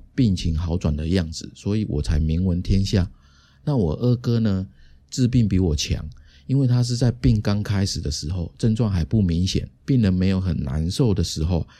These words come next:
就直接药到病除了，所以人家都会以为他普普通通。那我大哥更神，他是在病人自己不觉得有病的时候，就已经先帮他根治了，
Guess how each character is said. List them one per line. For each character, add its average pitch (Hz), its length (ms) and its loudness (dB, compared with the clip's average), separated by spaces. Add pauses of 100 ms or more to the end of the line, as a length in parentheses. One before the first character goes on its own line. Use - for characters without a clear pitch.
(100)
就 117 100 -4
直 92 160 -4
接 98 140 2
药 98 240 2
到 90 160 2
病 85 240 4
除 76 260 -4
了， 73 100 -4 (360)
所 127 180 2
以 - 40 6
人 90 140 4
家 101 160 2
都 101 240 2
会 104 220 2
以 73 120 -2
为 73 140 2
他 87 200 2
普 - 180 0
普 76 200 0
通 80 220 2
通。 - 160 -2 (680)
那 143 80 4
我 87 160 2
大 110 160 2
哥 101 200 2
更 95 240 4
神， - 280 -4 (600)
他 135 100 0
是 139 160 0
在 131 220 2 (240)
病 135 240 6
人 87 220 2
自 113 180 -4
己 95 160 0
不 107 160 2
觉 87 160 2
得 82 140 4
有 76 120 2
病 104 160 4
的 85 120 4
时 76 180 -2
候， 87 320 -2
就 135 180 2
已 85 60 0
经 110 160 0
先 110 240 0
帮 101 160 0
他 98 120 2
根 92 260 0
治 87 220 -2
了， - 140 -8